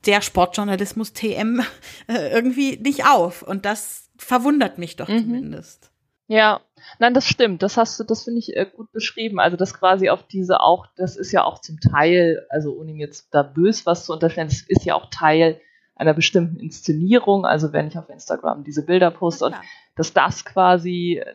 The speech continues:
Speaker 2: dass das weiter mitgetragen wird und das eben mehr ist, als jetzt einfach nur zu berichten, okay, hat ein Tor geschossen, hat nicht gespielt, ist verletzt. So. Mhm. Ja. Ich meine, eine andere Möglichkeit, das habe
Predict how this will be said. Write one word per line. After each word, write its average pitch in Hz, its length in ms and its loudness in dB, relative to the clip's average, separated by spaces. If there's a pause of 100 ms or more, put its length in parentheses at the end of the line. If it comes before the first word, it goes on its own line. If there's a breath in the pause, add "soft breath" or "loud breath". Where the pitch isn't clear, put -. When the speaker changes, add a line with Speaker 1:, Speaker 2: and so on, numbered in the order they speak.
Speaker 2:
dass 165 200 -6
das 165 360 -2
weiter 175 400 4
mitgetragen 196 1200 -2 (540)
wird 185 420 2
und 185 160 -4
das 156 220 2
eben 175 260 -2
mehr 175 280 4
ist, - 220 0
als - 200 0
jetzt - 140 -2
einfach - 380 -2
nur 143 220 -6
zu - 160 -16
berichten, 143 380 -6
okay, 156 260 -4
hat 151 140 -4
ein 139 60 -16
Tor 156 200 -6
geschossen, 151 720 -4
hat 156 240 -4
nicht 143 160 -18
gespielt, 147 440 0
ist - 160 -12
verletzt. - 680 0 (480)
So. 104 320 0 (300)
Mhm. 190 360 -2 (300)
Ja. 190 300 4 (420 loud breath)
Ich - 80 -8
meine, 208 180 2
eine 208 300 2
andere 247 420 2
Möglichkeit, 240 680 0
das - 240 -6 (760)
habe 190 300 -4